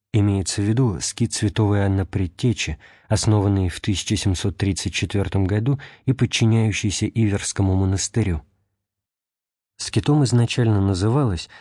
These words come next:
одна из пустынь Нижнего Египта, которая вместе с Нитрийской пустыней и келиями стала колыбелью монашества. Эта египетская пустыня дала название всем прочим скитам. В греческой традиции понятие "скит"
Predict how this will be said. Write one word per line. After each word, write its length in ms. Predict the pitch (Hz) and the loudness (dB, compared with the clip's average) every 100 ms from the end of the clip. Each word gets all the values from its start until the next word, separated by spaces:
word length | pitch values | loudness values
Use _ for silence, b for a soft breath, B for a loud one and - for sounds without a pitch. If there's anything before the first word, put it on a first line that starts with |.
| B | B
одна 340 | 107 104 135 127 | 0 2 4 2
из 120 | - | 0
пустынь 500 | 113 - - 127 120 | -4 -4 2 4 4
Нижнего 380 | 117 101 117 117 | 4 2 2 2
Египта, 680 | 123 117 110 92 - 76 b b b - | 0 0 -2 -4 -6 -12 b b b -2
которая 420 | 110 - 107 101 | -2 2 2 4
вместе 420 | 101 104 - 98 | 4 2 0 -4
с 120 | 90 | 0
Нитрийской 640 | 104 101 - 127 127 - 113 | 0 0 0 0 0 -2 0
пустыней 640 | 113 - - 107 101 95 | 0 -2 0 2 4 2
и 20 | 85 | -2
келиями 680 | - 131 123 113 104 92 B B B | 0 2 4 2 2 0 B B B
стала 400 | - 117 110 101 | -2 2 2 2
колыбелью 560 | - 107 104 110 98 | 2 2 4 2 2
монашества. 760 | 98 107 110 87 - - - - _ _ _ _ _ _ - | 2 2 2 0 -4 -12 -16 -20 _ _ _ _ _ _ -4
Эта 220 | 117 - | -2 2
египетская 720 | 110 104 107 107 95 - 104 92 | 2 2 0 -2 -4 -4 -4 -2
пустыня 540 | 107 - 156 131 98 | -4 -2 0 2 2
дала 260 | 101 120 123 | 0 2 2
название 580 | 107 95 113 110 104 | 0 0 2 2 0
всем 300 | 95 - 107 | -2 -2 -2
прочим 400 | 110 104 90 82 | 0 -2 -2 -4
скитам. 500 | - - 87 85 71 - _ _ _ _ _ _ _ _ _ _ _ _ | -4 -6 -6 -4 -6 -8 _ _ _ _ _ _ _ _ _ _ _ _
В 120 | 101 | -4
греческой 520 | 98 113 101 104 - 101 | 2 2 2 -4 -4 -2
традиции 680 | 110 113 143 143 - 95 | 0 0 0 -2 -2 -2
понятие 600 | 85 104 104 101 - 98 | -2 0 2 0 -2 -4
"скит" 380 | 92 - 156 - | -4 -4 -4 -6